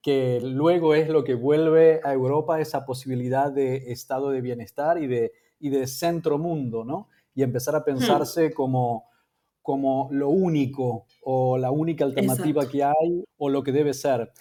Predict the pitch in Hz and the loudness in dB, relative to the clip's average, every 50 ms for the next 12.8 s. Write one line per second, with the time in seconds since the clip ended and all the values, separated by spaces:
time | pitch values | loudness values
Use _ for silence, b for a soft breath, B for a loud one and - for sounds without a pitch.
0 | b b b b - 214 214 214 214 214 208 - - 330 349 339 269 233 202 175 | b b b b -4 -2 0 0 0 -2 -4 -6 -8 -6 -6 -4 -2 -2 -2 -2
1 | 160 214 254 254 - 247 247 226 233 233 240 247 180 165 156 139 - - 143 160 | -2 -2 -2 -2 -4 -2 -2 -2 0 -2 -2 -4 -4 -4 -4 -4 -2 -2 -2 -2
2 | 175 165 - 151 147 151 160 165 170 175 180 180 185 180 - - 151 143 139 135 | -2 -2 -2 -2 0 2 2 2 2 2 0 -2 -2 -4 -6 -8 -6 -6 -4 -2
3 | 170 170 165 - 185 185 180 156 143 143 139 139 139 139 135 135 135 _ _ _ | -4 -4 -2 -2 -4 -4 -2 0 0 2 2 4 2 2 0 -2 -6 _ _ _
4 | _ _ _ _ _ _ _ _ - 143 147 139 147 - 127 147 143 147 139 - | _ _ _ _ _ _ _ _ -4 -2 -2 -2 -2 -2 0 2 2 2 2 4
5 | 156 151 151 160 202 196 - - 190 175 160 131 131 147 139 139 139 143 151 170 | 2 2 4 2 0 0 0 0 0 0 0 0 2 0 0 2 0 0 0 2
6 | 190 214 214 196 147 165 196 196 170 170 170 160 147 127 - 147 139 139 139 135 | 2 2 0 0 0 0 0 0 0 0 0 0 0 -2 -2 -4 -2 -2 0 -2
7 | 131 127 131 - - - 117 110 101 - - - - - _ _ _ - 151 151 | -2 -4 -6 -8 -12 -10 -10 -10 -10 -10 -14 -16 -16 -18 _ _ _ -4 -2 0
8 | 151 160 147 156 165 175 190 202 202 202 202 180 156 151 151 156 143 151 165 151 | 0 0 0 2 4 4 4 4 2 0 -2 -2 -2 -2 0 0 -2 -2 -2 -2
9 | 156 156 143 - 156 151 151 156 165 165 156 151 151 156 165 - - 131 135 - | -2 -4 -4 -2 -2 0 2 4 4 6 4 4 4 2 0 -2 -4 -6 -6 -2
10 | 147 151 156 165 165 160 147 131 131 - 135 127 131 131 143 151 151 156 160 160 | 0 0 0 0 2 0 0 0 -2 -6 -6 -4 -4 -2 -2 -4 -4 -4 -4 -4
11 | 139 143 139 131 135 127 120 - - 117 - - 143 139 131 127 127 123 139 147 | -4 -4 -4 -2 -2 -4 -4 -4 -8 -10 -10 -10 -8 -6 -4 -4 -2 0 0 0
12 | 156 156 156 123 113 131 131 123 - 139 135 139 139 135 B | 0 -2 -4 -6 -6 -6 -6 -4 -2 0 0 0 0 -2 B